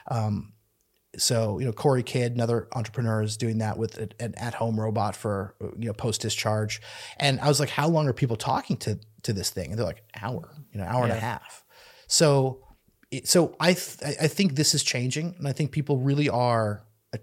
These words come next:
Speaker 1: attuning to these things. I just think you're right, though, in the sense that, you know, not s-, I don't think we're replacing health coaches here. I think we're augmenting them, where each individual member, what I tell them is, "Look, there's gonna be a team that's taking care of you."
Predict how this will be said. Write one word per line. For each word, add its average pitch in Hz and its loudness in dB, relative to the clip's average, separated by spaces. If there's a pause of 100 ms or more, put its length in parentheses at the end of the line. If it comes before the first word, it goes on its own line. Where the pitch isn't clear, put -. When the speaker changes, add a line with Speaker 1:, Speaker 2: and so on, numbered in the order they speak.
(180)
Speaker 1:
attuning 214 0
to 90 -10
these 87 -8
things. - -10 (340)
I 196 6
just 185 4
think 185 6
you're 151 10
right, 147 6
though, 151 8
in 131 6
the 120 4
sense 131 2
that, - -4 (120)
you - -10
know, 131 4
not 147 4
s-, - 0 (280)
I - -2
don't 170 6
think 156 0
we're 151 6
replacing 131 4
health 127 -2
coaches - -6
here. 95 -4
I 92 -4
think - -2
we're 123 -4
augmenting 107 -2
them, 101 -6 (640)
where 113 2
each 143 -2
individual 127 4
member, 117 4
what 117 2
I 110 2
tell 160 0
them 107 2
is, 101 -2 (100)
"Look, 202 -6
there's 131 -2
gonna 156 4
be 160 4
a 131 4
team 143 2
that's 117 0
taking 117 0
care 95 -2
of 69 -6
you." 55 -10